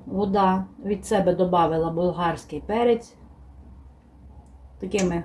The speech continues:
хлоп'ями. Базилік, цукор, сіль, олія, одна столова ложка оцту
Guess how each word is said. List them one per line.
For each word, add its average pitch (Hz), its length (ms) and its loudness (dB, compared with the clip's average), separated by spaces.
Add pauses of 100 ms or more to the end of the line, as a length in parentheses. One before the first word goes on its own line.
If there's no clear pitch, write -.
хлоп'ями. 175 560 0 (720)
Базилік, 190 720 2 (500)
цукор, 208 680 2
сіль, 247 400 2 (220)
олія, 208 580 4 (140)
одна 214 280 2
столова 190 400 4
ложка 170 520 2 (540)
оцту 226 600 2